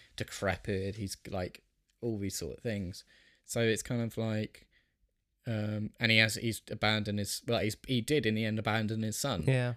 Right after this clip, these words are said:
Speaker 1: properly. <laughs> Um, and yeah, I, I'm not, I think it, I think it was a really beautiful film.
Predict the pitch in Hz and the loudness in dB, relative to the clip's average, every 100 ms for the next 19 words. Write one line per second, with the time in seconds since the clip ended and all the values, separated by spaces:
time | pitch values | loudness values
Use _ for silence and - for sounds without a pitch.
0 | - 120 - 76 76 - - _ _ _ | -2 -2 -2 -2 -2 -4 -10 _ _ _
1 | _ - 95 98 98 - _ - - - | _ -6 -2 -2 -4 -6 _ -20 -20 -20
2 | _ _ 117 110 113 - 190 165 185 170 | _ _ -4 0 0 2 2 6 6 6
3 | 190 160 117 107 120 107 98 80 107 - | 2 4 4 4 2 0 -2 -2 -2 -2
4 | 90 80 101 98 87 - 90 - - - | -4 -4 -6 -6 -6 -6 -8 -10 -16 -14
5 | - 95 | -14 -14